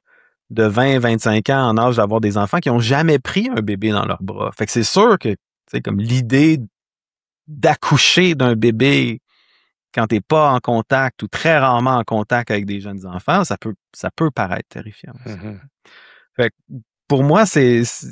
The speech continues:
Speaker 1: j'ai pas de, j'ai pas de réponse simple par rapport à ça. Je pense que, euh, le facteur principal, ou en tout cas, si on pouvait régler le problème de l'isolation, l'isolement social, puis de la communauté,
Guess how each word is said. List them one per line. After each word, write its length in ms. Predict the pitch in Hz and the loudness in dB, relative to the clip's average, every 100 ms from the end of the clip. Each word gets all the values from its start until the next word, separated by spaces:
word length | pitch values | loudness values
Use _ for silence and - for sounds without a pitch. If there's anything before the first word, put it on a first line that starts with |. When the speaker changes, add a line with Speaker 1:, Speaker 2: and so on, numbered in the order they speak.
| 139 | -10
Speaker 1:
j'ai 140 | 113 | -4
pas 140 | 113 175 | -2 0
de, 100 | 123 | 0
j'ai 140 | 120 | 0
pas 100 | 113 | 2
de 80 | 165 | 2
réponse 460 | 123 120 127 120 - | 2 0 0 -2 -4
simple 420 | - 135 139 127 | -6 -2 -2 -2
par 100 | - | -2
rapport 260 | 113 107 110 | 0 0 0
à 100 | 104 | 0
ça. 180 | 127 175 | 0 0
Je 100 | 127 - | 0 0
pense 480 | - 165 165 139 - | 0 2 2 0 -4
que, 360 | - 135 135 127 - - _ _ _ - | 0 2 2 0 -4 -20 _ _ _ -4
euh, 220 | 104 - - - _ _ _ _ - | -2 -2 -6 -18 _ _ _ _ -10
le 420 | 131 135 170 190 | -6 2 4 4
facteur 520 | - 135 - 135 117 | 2 -4 0 0 0
principal, 1000 | - - 123 110 - - 101 - - - - | -2 -2 -2 -2 -8 -4 -2 -2 -6 -10 -12
ou 180 | 117 | -4
en 60 | 110 | -2
tout 120 | - | -2
cas, 140 | 131 113 | 0 0
si 240 | - - | 0 0
on 120 | 175 | 2
pouvait 320 | 139 135 123 127 | 0 0 2 2
régler 380 | 127 120 139 | 2 2 0
le 100 | 139 | 2
problème 400 | 107 - 113 123 | 0 0 0 2
de 80 | 110 | 2
l'isolation, 1000 | 104 107 113 127 117 107 110 - 117 117 | 0 -2 0 2 4 2 -4 -2 0 2
l'isolement 460 | 113 110 113 107 113 | 0 -2 -2 -2 -2
social, 500 | - 104 - 110 113 | -4 -4 -2 -2 -2
puis 100 | 110 | -4
de 60 | 104 | -6
la 100 | 101 | -4
communauté, 920 | - 107 101 101 98 110 117 160 | -2 -2 -4 -6 -8 -2 0 0